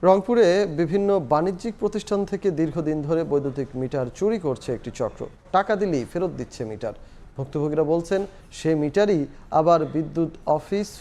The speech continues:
ফি নিয়ে সংযোগ দিচ্ছে। চক্রটি ধরাছোঁয়ার বাইরে থাকায় শঙ্কিত সবাই। যদিও আইন শৃঙ্খলা রক্ষা বাহিনী বলছে, অভিযোগ পেলেই নেওয়া হবে ব্যবস্থা। তারিকুল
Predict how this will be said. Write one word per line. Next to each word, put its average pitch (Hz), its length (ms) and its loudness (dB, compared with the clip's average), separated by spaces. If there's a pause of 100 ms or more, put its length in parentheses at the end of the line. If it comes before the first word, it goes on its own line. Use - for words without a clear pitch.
ফি 180 120 2
নিয়ে 180 480 0 (340)
সংযোগ 165 380 2
দিচ্ছে। - 340 -8 (540)
চক্রটি 185 460 2
ধরাছোঁয়ার 196 600 2
বাইরে 156 320 2
থাকায় 143 420 -2
শঙ্কিত 139 440 -4
সবাই। 110 360 -8 (380)
যদিও 160 280 2
আইন 160 180 4
শৃঙ্খলা 156 420 -2
রক্ষা 147 260 -2
বাহিনী 156 280 0
বলছে, 160 460 2 (320)
অভিযোগ 160 460 2 (100)
পেলেই 170 300 0
নেওয়া 139 160 0
হবে 110 200 -4
ব্যবস্থা। 110 420 -4 (420)
তারিকুল 151 400 2